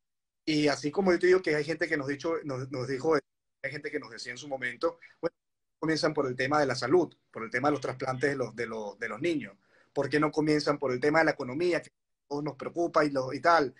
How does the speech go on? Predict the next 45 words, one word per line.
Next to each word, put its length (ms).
Y 60
otros 140
dicen, 180
¿por 120
qué 100
no 100
comienzan 300
con 120
el 100
tema 240
de 100
las 160
condiciones 600
electorales? 580
Porque 260
con 120
eso 180
resuelves 320
todo 140
lo 140
demás. 440
Entonces, 400
siempre 480
que 80
uno 140
entra 180
en 60
un 80
proceso 340
de 40
este 140
tipo, 380
van 180
a 40
haber 220
diferencias 480
sobre 220
las 200
prioridades. 640
Y 60
eso 180
es 80
lógico 400
y 40
normal. 340